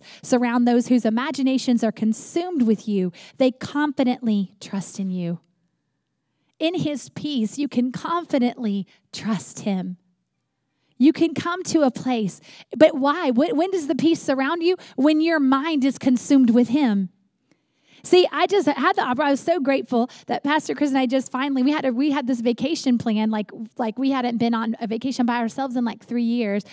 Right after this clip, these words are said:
And we were planning to go on vacation last year, and we had to cancel it five times. And five different times it got canceled, and we just got to go last week. And I, that's why I like my little oasis of peace, 'cause that's what I got to do. We would go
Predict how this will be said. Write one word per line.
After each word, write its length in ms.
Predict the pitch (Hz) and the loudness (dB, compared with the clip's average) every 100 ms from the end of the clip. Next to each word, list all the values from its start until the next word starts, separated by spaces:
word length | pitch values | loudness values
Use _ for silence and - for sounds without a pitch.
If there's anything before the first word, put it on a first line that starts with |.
| - - | -20 -6
And 200 | 240 247 | -2 0
we 120 | 262 | 0
were 100 | 254 | -2
planning 380 | - 277 285 294 | -4 -4 -2 -2
to 80 | 240 | 0
go 60 | |
on 140 | 226 220 | 0 -2
vacation 440 | 247 277 - 254 | -4 -6 -6 -4
last 280 | 226 202 - | -4 -6 -8
year, 80 | 202 | -6
and 120 | 214 | -2
we 100 | 269 | -2
had 100 | - | -4
to 60 | |
cancel 380 | 320 294 277 254 | -8 -6 -6 -6
it 120 | 220 | -8
five 480 | - 226 240 262 262 | -6 -4 -4 -6 -8
times. 640 | - 208 202 - 240 - - _ _ _ _ _ _ _ _ _ _ | -10 -12 -12 -14 -18 -20 -20 _ _ _ _ _ _ _ _ _ _
And 220 | 277 247 208 | 0 0 0
five 340 | 277 294 339 269 | -4 -2 -2 0
different 340 | 330 311 262 | -2 -4 -8
times 300 | - 240 233 | -4 -2 -2
it 60 | 233 | -2
got 180 | 208 | -6
canceled, 360 | - 220 208 214 | -6 -4 -4 -2
and 40 | |
we 100 | 214 | -4
just 320 | 208 277 294 - | -4 -6 -8 -6
got 200 | 269 - | -8 -6
to 100 | 226 | -4
go 160 | 220 | -2
last 320 | 226 208 196 | -2 -4 -6
week. 160 | 233 - | -6 -4
And 80 | 220 | -2
I, 160 | 277 - | -4 -6
that's 180 | 262 339 | -8 -6
why 100 | - | -6
I 180 | - 247 | -4 -4
like 260 | 254 254 | -4 -2
my 120 | 262 254 | -2 -2
little 220 | 247 254 | -2 -2
oasis 460 | 247 254 - 247 | -2 -2 -4 -4
of 80 | 247 | -4
peace, 220 | 240 269 | -4 -4
'cause 160 | - 247 | -2 -4
that's 180 | 262 - | -4 -6
what 80 | 262 | -6
I 80 | |
got 200 | 254 247 | -6 -6
to 80 | 226 | -4
do. 180 | 226 240 | 0 2
We 160 | 247 294 | 2 0
would 80 | |
go 240 | 247 254 | 0 -2